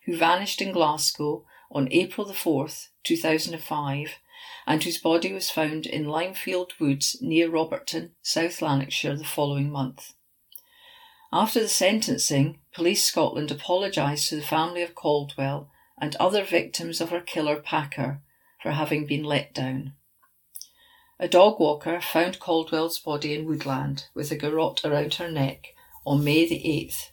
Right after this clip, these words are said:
two thousand and five. During Packer's trial, the court heard a soil sample taken in twenty twenty-one from the site where Caldwell's body was found was a ninety-seven percent match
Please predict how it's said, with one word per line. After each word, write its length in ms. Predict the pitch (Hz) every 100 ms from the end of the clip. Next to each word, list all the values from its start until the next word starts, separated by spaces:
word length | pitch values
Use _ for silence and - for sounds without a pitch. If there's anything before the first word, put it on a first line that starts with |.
| _
two 120 | - 143
thousand 560 | 143 139 143 - - -
and 180 | 139
five. 380 | 139 131 135 143 - - _ _ - - _ _ _ - - - _ - - - - -
During 320 | 180 214 220
Packer's 400 | 208 196 196 -
trial, 540 | - 165 139 156 - _ _ - - - _ -
the 80 |
court 380 | 165 208 214 -
heard 440 | - 160 147 151 -
a 60 |
soil 360 | 143 - 180 202
sample 640 | - 143 139 143 151 151 -
taken 560 | 180 180 - 135 147
in 140 | 156 147
twenty 400 | - 175 185 170
twenty-one 800 | - 170 165 170 156 131 139 - _ _
from 320 | - 175 202
the 80 | 202
site 560 | - 156 139 143 - - - - _
where 160 | 147
Caldwell's 640 | 147 170 165 170 165 156 156
body 320 | 151 165 175
was 160 | 175 -
found 500 | - 131 139 147 - _ _ _ _
was 180 | - 156
a 60 | 214
ninety-seven 880 | 320 175 196 208 - 185 175 196
percent 480 | - 180 185 170 -
match 600 | 170 143 - - - -